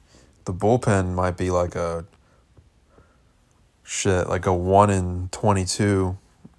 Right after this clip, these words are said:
type of bullpen, so it all evens out. But I think it'll all even out when some of our arms come back in the pen, and if the rotation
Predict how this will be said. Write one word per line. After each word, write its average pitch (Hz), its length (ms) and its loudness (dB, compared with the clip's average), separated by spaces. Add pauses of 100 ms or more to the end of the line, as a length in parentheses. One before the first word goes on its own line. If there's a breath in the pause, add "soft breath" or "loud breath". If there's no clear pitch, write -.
(280)
type 95 240 2
of 90 60 -4
bullpen, 90 640 0
so 95 240 2
it 95 80 4
all 95 240 6
evens 90 280 -4
out. 92 400 0
But 87 340 -4 (1800 loud breath)
I 104 60 0
think 123 220 2
it'll 123 200 8
all 113 200 10
even 110 220 0
out 101 360 6 (180)
when 104 400 0
some 101 200 -4
of 101 100 0
our 104 100 6
arms 98 280 4
come 101 180 -2
back 98 260 2
in 110 60 -4
the 110 80 -2
pen, 101 460 -2 (920 soft breath)
and 90 300 -4
if 90 120 -6
the 101 80 -4
rotation 98 800 0